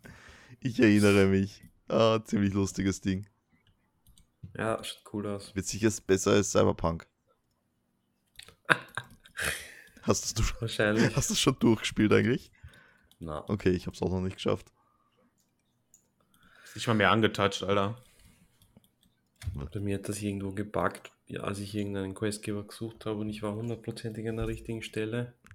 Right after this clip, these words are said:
Speaker 1: Der war wahrscheinlich
Speaker 2: Des
Speaker 1: unter der
Speaker 2: Öfteren.
Speaker 1: Erde.
Speaker 2: Ja, keine Chance, ich hab's seitdem nicht mehr auftritt.
Speaker 1: Äh, bei meiner Schwägerin, die hatte, äh, ein Quest-Telefonat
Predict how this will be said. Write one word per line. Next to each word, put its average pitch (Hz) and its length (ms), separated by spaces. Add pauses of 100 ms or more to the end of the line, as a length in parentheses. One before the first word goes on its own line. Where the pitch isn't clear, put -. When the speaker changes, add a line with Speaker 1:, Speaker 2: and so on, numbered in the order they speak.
(220)
Speaker 1:
Der 87 80
war 80 80
wahrscheinlich 87 400
Speaker 2:
Des 98 80
Speaker 1:
unter 90 180
der 85 120
Speaker 2:
Öfteren. 65 140 (120)
Speaker 1:
Erde. 95 200 (1040)
Speaker 2:
Ja, - 400
keine 87 260
Chance, 82 420
ich - 80
hab's 90 240
seitdem 92 380
nicht 92 200
mehr 95 100
auftritt. 90 420 (1700)
Speaker 1:
Äh, 90 260
bei 78 120
meiner 80 260
Schwägerin, 90 640
die 90 320
hatte, 98 640 (800)
äh, 90 180
ein 95 220
Quest-Telefonat 110 1200